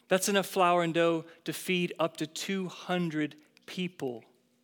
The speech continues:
bread. Jesus is confident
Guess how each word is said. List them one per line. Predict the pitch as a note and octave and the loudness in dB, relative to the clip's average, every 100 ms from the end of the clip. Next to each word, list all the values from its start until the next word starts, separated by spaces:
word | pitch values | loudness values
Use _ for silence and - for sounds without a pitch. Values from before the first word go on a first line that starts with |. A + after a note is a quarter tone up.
| - _ _ | -20 _ _
bread. | D3 D3+ C3 A#2 - _ _ - _ _ _ _ _ _ _ _ _ _ _ _ _ _ _ _ _ _ _ _ _ _ _ _ _ _ _ _ _ _ _ _ _ _ _ | -2 0 -2 -6 -20 _ _ -20 _ _ _ _ _ _ _ _ _ _ _ _ _ _ _ _ _ _ _ _ _ _ _ _ _ _ _ _ _ _ _ _ _ _ _
Jesus | - D#3 E3+ F3 F#3+ F#3+ | -6 -2 -2 -2 -4 -4
is | E3+ | -6
confident | - G3 F#3 F3 B2 A#2+ A2+ | -4 -2 -2 -2 -8 -10 -12